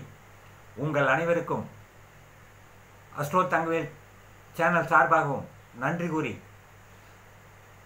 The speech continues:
தொண்ணூத்தி ஆறு, இருபத்தி ஆறு, முப்பத்தி மூணு,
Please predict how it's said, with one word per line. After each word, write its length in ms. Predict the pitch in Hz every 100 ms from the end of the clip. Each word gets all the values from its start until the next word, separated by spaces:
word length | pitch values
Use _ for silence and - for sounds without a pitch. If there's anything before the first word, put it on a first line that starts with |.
| - - - - - - - -
தொண்ணூத்தி 340 | 165 175 175 165
ஆறு, 160 | 156 185 -
இருபத்தி 280 | 139 175 175 165
ஆறு, 140 | 156 170
முப்பத்தி 260 | 139 170 160 156
மூணு, 160 | 160